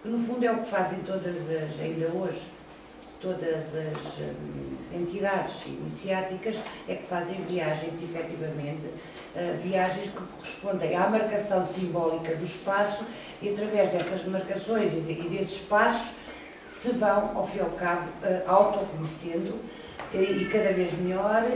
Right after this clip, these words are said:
e descendo a si, a si próprios e ao conhecimento. Portanto, vale a pena, neste, a este propósito, reler, eh, de facto, o Júlio Verne, essa, essa ideia da viagem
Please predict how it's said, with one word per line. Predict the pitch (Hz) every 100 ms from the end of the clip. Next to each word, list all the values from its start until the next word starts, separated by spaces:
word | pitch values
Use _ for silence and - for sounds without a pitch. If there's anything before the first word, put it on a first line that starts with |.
| -
e | 226 208 208 208
descendo | - - 214 220 240 - 175
a |
si, | 175 185 185 - 160
a |
si | 143 -
próprios | 175 175 180 180 185 151 156
e |
ao | 156 147
conhecimento. | 147 135 - 135 - - - - - - -
Portanto, | - 208 175 160 165 185 -
vale | 208 180 147
a |
pena, | - 175 175
neste, | 165 165 156 -
a | 165
este | 185 180 -
propósito, | - - - - - - -
reler, | 208 233 202 185 156 - - - - - -
eh, |
de | - 170
facto, | - 165 165 - 165
o | - 208 190 175
Júlio | 156 160 151
Verne, | 139 151 156 160 180 190 190
essa, | 196 196
essa | 185 - 180 180 180
ideia | 170 170 165
da | 160
viagem | 156 160 160 151 147 147